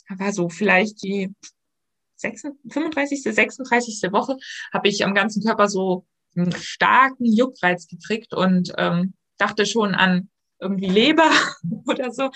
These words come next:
war dann bei der Frauenärztin und dann wurde so eine sogenannte Schwangerschaftskolestase festgestellt. Also ich hatte stark erhöhte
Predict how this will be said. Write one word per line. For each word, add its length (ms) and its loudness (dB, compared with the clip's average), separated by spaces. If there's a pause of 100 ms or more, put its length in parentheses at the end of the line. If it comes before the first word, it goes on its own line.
(200)
war 100 2
dann 160 2
bei 80 4
der 140 4
Frauenärztin 540 0
und 40 -2
dann 160 -2
wurde 200 2
so 140 -6
eine 260 0
sogenannte 480 -2
Schwangerschaftskolestase 1300 -2
festgestellt. 580 -2
Also 180 0
ich 100 -8
hatte 160 -8
stark 280 -2
erhöhte 460 -2